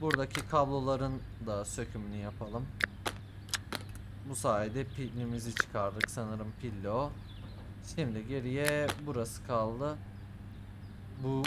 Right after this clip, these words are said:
bloğu da çıkaralım. Kablolar çıktıkça herhalde her şey adım adım çıkacak.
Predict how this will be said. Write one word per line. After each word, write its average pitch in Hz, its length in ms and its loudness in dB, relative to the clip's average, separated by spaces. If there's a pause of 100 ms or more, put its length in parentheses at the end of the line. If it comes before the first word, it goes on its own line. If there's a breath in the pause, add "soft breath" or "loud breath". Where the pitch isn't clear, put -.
(100)
bloğu 123 340 4
da 110 140 0
çıkaralım. 143 680 2 (460)
Kablolar 127 520 8 (460)
çıktıkça 120 480 -2
herhalde 107 400 0
her 120 120 6
şey 123 220 0
adım 113 220 0
adım 107 240 -4
çıkacak. - 340 0